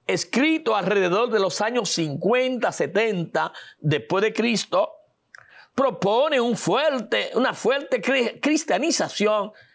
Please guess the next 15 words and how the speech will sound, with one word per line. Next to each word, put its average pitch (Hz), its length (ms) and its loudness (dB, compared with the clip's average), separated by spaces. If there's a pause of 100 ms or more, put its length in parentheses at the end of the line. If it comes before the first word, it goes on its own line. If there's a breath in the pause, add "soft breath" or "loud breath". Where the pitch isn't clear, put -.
(140 soft breath)
del 180 220 0
espacio 175 540 -2
doméstico. 156 800 -2 (960 soft breath)
Hijos 226 580 0
y 196 100 2
esclavos 233 520 0
están 220 320 -2
bajo 202 220 0
la 190 140 2
órbita 240 680 2 (300 loud breath)
del 190 280 0
poder 202 400 0
total 190 400 -2
del 170 140 2
amo. 151 300 -6